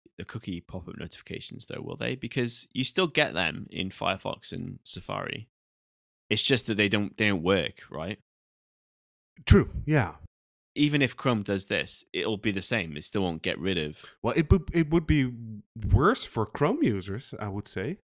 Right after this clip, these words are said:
Speaker 2: because it now all happens on a browser level.
Speaker 1: Yeah. Okay, well, we'll include,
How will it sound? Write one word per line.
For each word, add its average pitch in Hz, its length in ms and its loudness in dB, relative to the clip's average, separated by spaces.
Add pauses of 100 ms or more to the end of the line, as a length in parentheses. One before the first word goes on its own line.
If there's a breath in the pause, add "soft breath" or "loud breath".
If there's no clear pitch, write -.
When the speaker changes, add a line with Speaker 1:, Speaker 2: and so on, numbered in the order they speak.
(640)
Speaker 2:
because 131 300 0
it 135 120 0
now 135 220 4
all 127 220 4
happens 139 360 2
on 143 120 2
a 139 40 2
browser 139 440 2
level. 92 420 -4 (720)
Speaker 1:
Yeah. 92 340 -8 (540)
Okay, 95 240 2
well, 98 140 4
we'll 135 160 4
include, 127 460 2